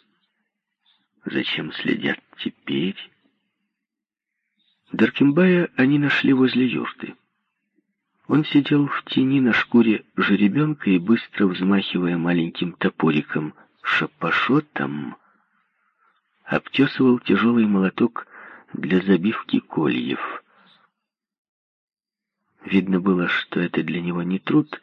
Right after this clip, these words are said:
а скорее удовольствие. Шапашот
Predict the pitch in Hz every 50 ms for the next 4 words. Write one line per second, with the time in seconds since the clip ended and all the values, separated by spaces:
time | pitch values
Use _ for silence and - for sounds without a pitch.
0 | _ - 101 95 82 85 85 80 - - - - - - 113 117 107 104 98 98
1 | 98 98 80 58 60 - - - - - - - - - _ _ _ _ _ _
2 | _ _ _ _ _ _ _ _ _ _ _ _ _ _ - - - - - 78
3 | 76 - - - - - - 160 170 -